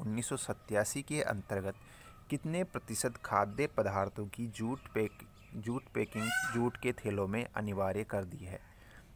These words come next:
आंसर होगा नब्बे प्रतिशत। काफ़ी अच्छा क्वेश्चन है। देखिए, इस एक्ट के तहत गवर्नमेंट ने जितने भी, जो कोई भी प्रोडक्ट बनाती है कंपनी, कोई भी उत्पादक करती है, चीनी वगैरह जैसे होती है, तो उसका जो नब्बे प्रतिशत जो, मतलब कि, उत्पाद है,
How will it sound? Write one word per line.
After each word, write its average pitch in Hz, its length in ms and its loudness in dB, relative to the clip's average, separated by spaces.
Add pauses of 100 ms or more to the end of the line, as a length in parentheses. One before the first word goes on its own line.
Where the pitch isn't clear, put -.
आंसर 110 260 0
होगा 131 160 8
नब्बे 101 400 2
प्रतिशत। - 560 -6
काफ़ी 107 280 2
अच्छा - 220 -6
क्वेश्चन 98 380 -2
है। 92 80 -4
देखिए, 117 320 -2
इस - 380 -4
एक्ट 107 220 0
के 113 120 2
तहत 110 240 2
गवर्नमेंट 107 420 2
ने 117 260 0 (500)
जितने 117 280 -2
भी, 147 120 0
जो 139 460 4
कोई 113 140 4
भी 131 300 0
प्रोडक्ट 113 540 4
बनाती 107 480 2
है 113 60 -2
कंपनी, 110 340 -2
कोई 107 200 4
भी 104 60 2
उत्पादक 104 420 2
करती 104 280 -2
है, 110 80 0
चीनी 104 300 0
वगैरह 104 280 8
जैसे 104 220 -2
होती 104 220 -2
है, 107 40 -2
तो 117 100 0
उसका 120 340 6
जो 123 120 2
नब्बे 107 360 2
प्रतिशत 113 460 -2
जो, 107 420 4
मतलब 101 460 -2
कि, 113 80 -2
उत्पाद 101 380 4
है, 113 180 -2